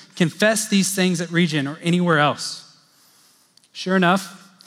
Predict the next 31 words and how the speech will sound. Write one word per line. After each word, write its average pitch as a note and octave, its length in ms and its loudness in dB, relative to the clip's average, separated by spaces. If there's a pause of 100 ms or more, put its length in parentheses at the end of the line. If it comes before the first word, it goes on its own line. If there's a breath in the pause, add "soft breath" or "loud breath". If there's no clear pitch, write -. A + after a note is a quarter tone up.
(400 soft breath)
a D3+ 60 -4
man E3+ 260 4
walked E3+ 240 2
in F3 80 2
my D#3+ 160 4
office E3 400 2
a D#3+ 40 -10
few F3 220 0
months E3 300 0
later E3 280 2
and C#3+ 200 0 (200)
tells F#3 280 0
me F#3+ 60 4
he F3+ 40 2
wants F3 240 2
to G3+ 80 -2
start F3 240 0
a E3+ 60 0
discipleship F#3 600 -2
ministry D#3+ 320 -4
on D3+ 140 0
campus D3+ 480 -6 (220 loud breath)
specifically A#3 880 -2
geared F#3 360 2
towards E3 260 -4
helping F3 320 -2
young E3+ 260 0
men D3+ 240 0
find D#3+ 360 -2
freedom D3+ 360 -6
from, D3+ 500 -12